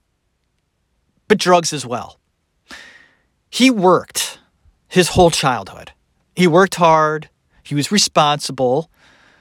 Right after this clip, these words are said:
And never, ever really played because he worked. In the nineties, he sort of caught up. Felt that I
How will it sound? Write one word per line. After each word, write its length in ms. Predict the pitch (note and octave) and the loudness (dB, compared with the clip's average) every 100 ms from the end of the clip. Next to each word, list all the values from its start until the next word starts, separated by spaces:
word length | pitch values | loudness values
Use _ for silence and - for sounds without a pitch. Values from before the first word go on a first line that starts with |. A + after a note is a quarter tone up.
| _ _ _ _ _ _ _ - | _ _ _ _ _ _ _ -2
And 160 | F3+ | 2
never, 360 | F#3 A3+ A3+ A3 - | 4 2 2 -2 0
ever 320 | G#3 G#3+ G3+ | 0 2 -2
really 340 | F3+ F3 G3 G3 | -2 0 0 -4
played 580 | - G3 F#3 A#2 - _ _ _ _ - | -2 0 0 -6 -14 _ _ _ _ -10
because 340 | D#3+ - - | -8 -4 -4
he 100 | F#3+ | -2
worked. 580 | F3 G3+ F#3+ - - - _ _ _ _ - | 0 0 0 -4 -18 -20 _ _ _ _ -10
In 120 | E3+ | -4
the 60 | E3+ | -2
nineties, 580 | D#3+ E3+ A3 A3+ B3 - | 0 0 0 0 0 0
he 80 | A3+ | -2
sort 260 | - G3+ | 0 2
of 100 | E3+ | 0
caught 340 | - D#3 D3 C3 | -2 0 0 -2
up. 280 | A2+ - _ _ _ _ _ _ _ | -8 -14 _ _ _ _ _ _ _
Felt 340 | - E3+ E3 | 2 2 4
that 260 | D#3+ C#3 _ _ _ _ | 0 0 _ _ _ _
I 200 | D#3 D#3+ | 0 0